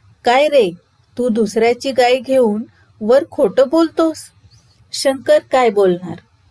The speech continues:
त्याने मुकाट्याने गुन्हा कबूल केला. बिरबलाने शिवरामला त्याची गाय घेऊन जाण्यास सांगितले आणि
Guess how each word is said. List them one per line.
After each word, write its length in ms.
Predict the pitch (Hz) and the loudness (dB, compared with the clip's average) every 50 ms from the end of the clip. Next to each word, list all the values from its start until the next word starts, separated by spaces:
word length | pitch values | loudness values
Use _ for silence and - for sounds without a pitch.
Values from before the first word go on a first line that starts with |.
| _ _ _ _ - | _ _ _ _ -4
त्याने 420 | 208 208 220 226 226 208 185 180 | -4 -2 -2 -2 -2 -4 -4 -6
मुकाट्याने 840 | 196 208 185 180 175 175 - 208 214 214 - 254 254 233 208 190 196 185 175 | -8 -10 -10 -10 -8 -6 -4 -2 -2 0 -2 -2 -2 -2 -2 -4 -6 -8 -6
गुन्हा 260 | 185 190 185 208 202 214 | -6 -4 -2 -2 -2 -4
कबूल 340 | 214 220 196 170 180 180 175 - | -2 -4 -4 -2 -2 -4 -4 -4
केला. 260 | - 170 160 160 147 - - _ _ _ _ _ _ _ _ _ _ - | -4 -4 -4 -4 -8 -14 -16 _ _ _ _ _ _ _ _ _ _ -8
बिरबलाने 920 | 214 180 220 214 208 226 208 254 262 277 302 302 302 285 247 226 226 247 254 | -4 0 0 0 0 2 2 2 2 2 0 -2 -4 -6 -6 -6 -6 -6 -8
शिवरामला 680 | - - - 240 220 214 220 240 247 247 254 262 277 | -10 -6 -2 0 0 2 2 0 -2 -2 -2 -4 -4
त्याची 440 | 277 - - 220 214 208 - - 254 | -4 -2 -2 -4 -4 -4 -6 -10 -8
गाय 320 | 233 196 208 185 180 196 220 | -6 -2 -2 0 0 0 -2
घेऊन 420 | 220 262 269 277 254 220 214 220 - - - _ _ _ _ _ - 190 - | -2 -2 0 0 0 0 -2 -6 -8 -12 -20 _ _ _ _ _ -10 -4 0
जाण्यास 360 | 202 185 175 170 170 175 - | 0 0 0 -2 -4 -6 -8
सांगितले 600 | - - 180 165 165 160 160 - - - 160 156 - - _ _ _ _ _ _ _ _ _ - | -8 -8 -8 -8 -8 -10 -14 -20 -20 -20 -20 -20 -20 -20 _ _ _ _ _ _ _ _ _ -4
आणि 340 | 196 202 214 233 240 226 | -2 -2 0 -2 -2 -4